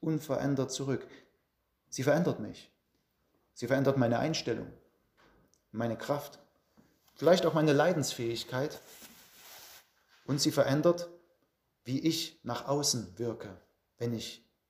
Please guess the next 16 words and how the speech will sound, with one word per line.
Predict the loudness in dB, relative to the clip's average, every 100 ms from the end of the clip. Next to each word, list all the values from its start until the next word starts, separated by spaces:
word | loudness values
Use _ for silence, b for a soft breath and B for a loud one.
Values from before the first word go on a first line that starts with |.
| _ _ -12
mich | -10 -10 -8
für | -8
etwas | -6 -8 -6
einsetze. | -4 -4 -6 -12 -16 -20 _ _ _ _ _ _ _ _ _ _ _ _ _ _ _ _ _ _ _ _ b b b b b b b 0
Aber | 4 6 6 2 0 -4 -18 _ _ -4
nicht | 2 6
nur | 6
mich | 6 2 -8 -16 _ _ -20 -4
verändern | -2 0 0 0
die | 0
Visionen, | 0 4 2 2
auch | 2 2 2
die | 0 2
Visionen | 4 4 6 6 4
verändern | 0 -4 -2 0 -2 -4 -4
sich. | -4 -6 -12